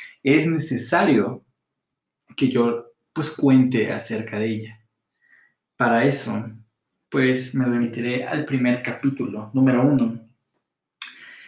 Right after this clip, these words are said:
que yo mismo he llamado El Comienzo. Muchos dirán, "Guau, qué nombre tan original, no te debiste haber quebrado tanto la cabeza".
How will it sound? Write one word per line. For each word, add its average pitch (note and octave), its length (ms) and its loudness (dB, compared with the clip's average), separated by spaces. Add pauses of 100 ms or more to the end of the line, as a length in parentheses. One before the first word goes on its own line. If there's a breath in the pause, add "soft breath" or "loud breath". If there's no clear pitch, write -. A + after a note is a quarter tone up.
(120)
que D#3 600 4 (180 loud breath)
yo D#3 240 0
mismo C#3+ 320 0
he C#3 100 0
llamado C3 560 0
El A#2+ 220 -6
Comienzo. C#3 640 -8 (800 loud breath)
Muchos B2+ 320 -4
dirán, B2+ 400 0
"Guau, B2+ 460 2
qué A2+ 120 -8
nombre A2+ 340 -4
tan G#2+ 240 -6
original, C3 440 -2
no G#2 160 -2
te A2 80 -6
debiste F2 580 -6
haber G#2 240 -4
quebrado A2 440 0
tanto A2 280 -2
la - 140 -4
cabeza". - 440 -8